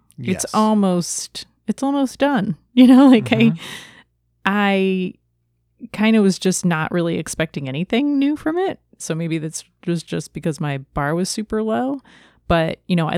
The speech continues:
Speaker 2: love the idea of the fungus in the brain. That's so cool. It's like,
Speaker 1: Oh, yeah.
Speaker 2: so,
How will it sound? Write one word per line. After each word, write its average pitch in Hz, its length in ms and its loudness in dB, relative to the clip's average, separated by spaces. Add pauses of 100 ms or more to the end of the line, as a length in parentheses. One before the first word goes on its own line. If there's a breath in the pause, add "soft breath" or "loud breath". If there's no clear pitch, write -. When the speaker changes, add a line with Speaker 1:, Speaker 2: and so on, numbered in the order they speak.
Speaker 2:
love 170 220 -4
the 190 320 0
idea 170 260 -2
of 165 100 -6
the 180 80 -6
fungus 151 800 -8 (300)
in 170 160 -2
the 165 80 -2
brain. 139 880 -8
That's 165 300 -6
so 175 240 -4
cool. 151 520 -2
It's - 160 -10
like, - 360 -4
Speaker 1:
Oh, - 100 -14
yeah. - 280 -16
Speaker 2:
so, 175 380 0